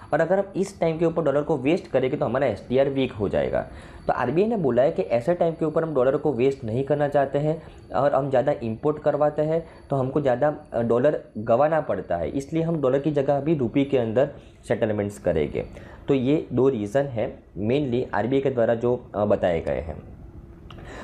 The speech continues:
अब ये settlements कैसे किए जाएंगे, उसके बारे में बात करते हैं कि for example Russia की एक company है, Russia की company है, उसका account है, Russia की एक bank है, for example Bank of Russia,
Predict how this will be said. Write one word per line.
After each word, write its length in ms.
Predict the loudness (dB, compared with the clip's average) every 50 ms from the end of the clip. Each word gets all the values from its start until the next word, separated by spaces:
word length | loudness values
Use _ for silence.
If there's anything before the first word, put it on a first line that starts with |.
| -8 -4 -4
अब 140 | -2 0 2
ये 120 | 2 2
settlements 560 | 2 0 2 2 2 2 2 2 0 -2 -2
कैसे 320 | -2 0 0 2 2 0 0
किए 260 | 0 0 0 2 4
जाएंगे, 240 | 4 2 2 2 0
उसके 320 | 0 0 -2 0 0 0
बारे 200 | 2 2 2 0
में 100 | 0 0
बात 200 | 0 -2 -2 -2 -4
करते 240 | -6 -4 -4 -4 -4
हैं 480 | -4 -6 -10 -14 -16 -16 -14 -14 -16 -16 -16 -18 -20 -20 -20 -20 -20 -20 -20 -10 -4 -2
कि 80 | -2
for 120 | 0 2 2
example 460 | 2 2 2 0 -2 0 0 -2 -2 -2 -2 0
Russia 360 | 0 0 0 0 0 0 0
की 120 | 0 0 -2
एक 140 | -2 -2
company 360 | 0 0 0 0 -2 -2 -2 0
है, 220 | 0 -2 -2 -4 -8 -12 -6 -2
Russia 240 | 0 0 2 0 0
की 100 | 0 0
company 360 | 0 -2 -2 -2 -2 -2 0
है, 100 | 0 2
उसका 280 | 0 0 0 0 2 2
account 360 | 2 2 0 0 0 0 0
है, 80 | 2 2
Russia 300 | 2 0 0 2 0 0
की 120 | 2 0
एक 160 | -2 -2 0
bank 280 | 0 0 0 0 0 -2
है, 200 | -2 -2 0 0
for 100 | 0 0
example 420 | 2 2 2 2 2 2 2 2
Bank 280 | 2 2 0 0 0 0
of 160 | 0 -2 0
Russia, 440 | 0 0 0 0 0 0 -2 -2 -2